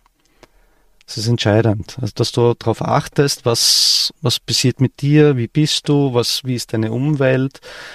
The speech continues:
welchen Einfluss hat das alles, dass du einfach achtsam wirst mit der Welt.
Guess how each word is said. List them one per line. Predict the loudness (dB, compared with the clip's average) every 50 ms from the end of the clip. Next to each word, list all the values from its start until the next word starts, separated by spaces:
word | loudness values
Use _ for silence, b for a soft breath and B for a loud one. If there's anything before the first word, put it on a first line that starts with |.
| B B B
welchen | -2 -2 0 0 -2
Einfluss | -2 0 0 0 0 0 -2 -4 0 0
hat | -2 0 0
das | -4 -2
alles, | 0 2 4 4 4 2 0 0
dass | -2 -4 -2 -2
du | -2
einfach | -4 -2 -2 -4 -6 -6 -4
achtsam | -2 -2 -2 -2 -2 -2 0 2 2 2 0 0
wirst | 0 0 0 0 0 -4 -6 -8 -12 -12 -14 _ _ -8
mit | -8 -4 -2
der | -2 0
Welt. | 0 0 0 -2 -6